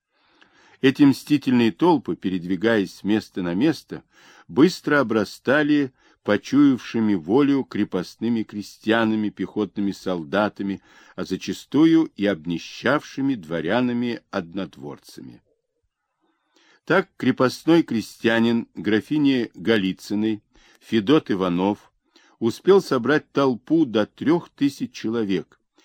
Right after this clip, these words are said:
и носился с нею вихрем по всему уезду.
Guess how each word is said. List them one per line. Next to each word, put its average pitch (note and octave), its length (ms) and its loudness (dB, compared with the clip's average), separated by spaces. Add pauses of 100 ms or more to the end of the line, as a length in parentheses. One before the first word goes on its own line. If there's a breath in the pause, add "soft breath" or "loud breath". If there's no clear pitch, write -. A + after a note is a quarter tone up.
(180 soft breath)
и G#2 120 2
носился A#2+ 720 0
с - 100 -14
нею B2+ 320 2
вихрем C#3+ 540 -2
по G2+ 140 -6
всему G2 420 -6
уезду. D2+ 500 -12